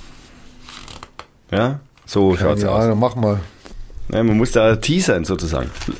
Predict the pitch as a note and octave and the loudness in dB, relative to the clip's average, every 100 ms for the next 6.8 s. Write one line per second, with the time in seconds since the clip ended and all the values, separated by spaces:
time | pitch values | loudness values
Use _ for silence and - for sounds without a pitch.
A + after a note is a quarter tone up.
0 | - G#2+ A#2+ A2+ A2+ G2+ G#2 A#2 G#2+ G#2 | -4 0 2 2 4 4 4 4 4 2
1 | A2 G#2+ F#2+ G2+ A#2+ A#2+ G#2 - - C3+ | 2 2 2 2 2 2 0 -2 -2 0
2 | C3 C3 E3+ - F#2 - C#2+ E2 D#2+ - | 2 2 0 0 -2 -2 -2 0 -2 -4
3 | - E2+ - F2 - - - - - F3 | -4 -6 -4 -4 -4 -6 -6 -6 -4 -6
4 | - - - - - - - - - - | -6 -8 -10 -14 -16 -14 -12 -12 -12 -12
5 | - - - - - - - F2+ F2+ F2+ | -12 -10 -10 -12 -16 -10 -2 0 0 0
6 | F2+ F2+ D2+ D2+ C#2+ A2 E2 | -2 0 0 0 0 0 0